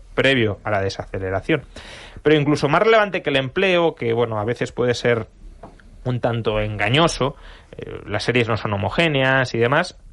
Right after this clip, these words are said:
eh, y, aunque esto jugaba a favor de lo de este año que no del año pasado, porque, eh, no ha caído la seguridad, la, mm, Semana Santa en, en marzo, eh, digamos, los indicadores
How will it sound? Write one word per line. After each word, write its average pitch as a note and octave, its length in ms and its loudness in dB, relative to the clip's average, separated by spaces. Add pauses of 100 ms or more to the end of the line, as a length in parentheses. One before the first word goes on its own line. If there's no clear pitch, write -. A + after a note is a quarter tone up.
(140)
eh, F#2 280 -14 (160)
y, G#2+ 220 -12
aunque G2 260 -8
esto - 160 -4
jugaba G#2+ 300 2
a G2+ 40 2
favor G#2 260 -2
de G#2 80 0
lo G#2 120 0
de G#2 60 0
este - 180 -6
año G#2 240 -4
que - 80 -8
no G#2 100 -6
del G2 120 -4
año G2 140 -6
pasado, C3+ 280 -2
porque, - 420 -10
eh, G2 300 -12
no G#2+ 160 -4
ha G#2+ 60 0
caído G#2+ 200 2
la G#2+ 60 0
seguridad, G#2 380 0
la, G2 480 2
mm, - 340 -12
Semana G#2+ 300 0
Santa A2 360 0
en, G#2 140 -2
en A2+ 100 -2
marzo, C#3+ 380 0 (800)
eh, D3 460 4 (1000)
digamos, F3+ 260 2
los F3+ 160 0
indicadores D#3 840 0